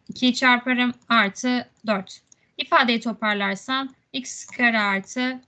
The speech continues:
dört x artı dört. Şimdi bunun kısa bir sözel olarak ifade ediliş tarzı var. Şey söylüyorlar mesela. Birinci terimin karesi, sonra birinci terimle ikinci terimin çarpımının iki katı, sonra da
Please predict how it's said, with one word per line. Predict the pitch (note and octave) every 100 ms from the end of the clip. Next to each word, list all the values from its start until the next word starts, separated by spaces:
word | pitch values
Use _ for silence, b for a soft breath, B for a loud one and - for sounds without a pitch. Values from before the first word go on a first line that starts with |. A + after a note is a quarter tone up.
| -
dört | B3 A#3+
x | A3 -
artı | G#3 G3 - B3+ B3+ - _
dört. | A3+ G3 - B B
Şimdi | - D#4+ D4+
bunun | F4+ F#4+
kısa | - E4+ - F#4+
bir | F#4+ F4 B3+
sözel | - C#4+ D4
olarak | E4 D#4 D#4 B3+
ifade | D#4 D4+ D4
ediliş | C#4+ C#4+ C#4
tarzı | - C#4+ C4+ C4 B3
var. | G3+ -
Şey | - D4 C#4+
söylüyorlar | C4+ A3 G3 F#3 F3+ F3 F3+
mesela. | F3+ - G3 - _ _ _ A3+
Birinci | C4+ D4 C#4+ D4+
terimin | - D4 C#4 C#4 C#4 - -
karesi, | C#4+ A#3+ A3+ - A3+ B3+ _ _ _ _
sonra | - C#4 C4 C4+ C4+ b b b -
birinci | C4 C4+ C#4
terimle | C#4+ C#4+ C#4+ C4+
ikinci | C4 C4+ B3+
terimin | - C4+ C4+
çarpımının | C4+ C#4 C4 C4 C4+ C4+ B3+ -
iki | B3 -
katı, | A#3+ G3+ B3+ D4+ - _ _ _ _ _ _
sonra | - D4 A#3+ A3+
da | B3 D4